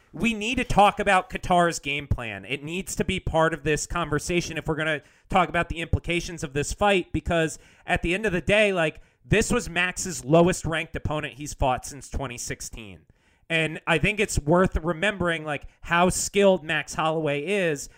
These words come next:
but at the same time, this is, he is that skilled, and we know he's that skilled because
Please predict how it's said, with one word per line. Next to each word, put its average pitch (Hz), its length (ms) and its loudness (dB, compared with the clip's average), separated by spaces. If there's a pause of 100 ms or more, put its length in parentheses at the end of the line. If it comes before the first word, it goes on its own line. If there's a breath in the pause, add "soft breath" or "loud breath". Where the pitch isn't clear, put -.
but 151 100 2
at 151 100 0
the 160 80 -6
same 175 260 -4
time, 170 480 0 (280)
this 180 240 4
is, - 300 -4
he 185 280 0
is 214 160 2
that 202 240 4
skilled, 208 380 2
and 170 80 0
we 160 100 -6
know 185 160 2
he's 180 140 2
that 170 160 0
skilled 156 260 -2
because - 320 0